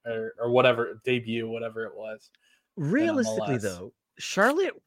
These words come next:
Speaker 2: wasn't too far off. I don't, like, Charlotte, you watch Charlotte and
Speaker 1: And
Speaker 2: you're
Speaker 1: I
Speaker 2: like,
Speaker 1: don't, and I
Speaker 2: "Meh."
Speaker 1: don't know how. Like,
Speaker 2: But
Speaker 1: I
Speaker 2: it
Speaker 1: feel like
Speaker 2: wasn't
Speaker 1: they
Speaker 2: like
Speaker 1: overperformed so hard.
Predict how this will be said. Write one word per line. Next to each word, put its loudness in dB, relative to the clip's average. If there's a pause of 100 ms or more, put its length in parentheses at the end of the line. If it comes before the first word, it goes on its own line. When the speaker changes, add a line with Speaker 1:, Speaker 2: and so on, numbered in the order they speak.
Speaker 2:
wasn't 2 (160)
too -6
far -6
off. -10 (200)
I 4
don't, -4 (540)
like, 6
Charlotte, 6
you 6
watch 8
Charlotte 10
and 4
Speaker 1:
And 0
Speaker 2:
you're 8
Speaker 1:
I 8
Speaker 2:
like, 8
Speaker 1:
don't, 4
and 0
I 6
Speaker 2:
"Meh." 10
Speaker 1:
don't 8
know 6
how. 0 (100)
Like, 4
Speaker 2:
But -10
Speaker 1:
I 12
Speaker 2:
it 12
Speaker 1:
feel 6
like 12
Speaker 2:
wasn't 6
Speaker 1:
they 12
Speaker 2:
like 10
Speaker 1:
overperformed 8
so 0
hard. -6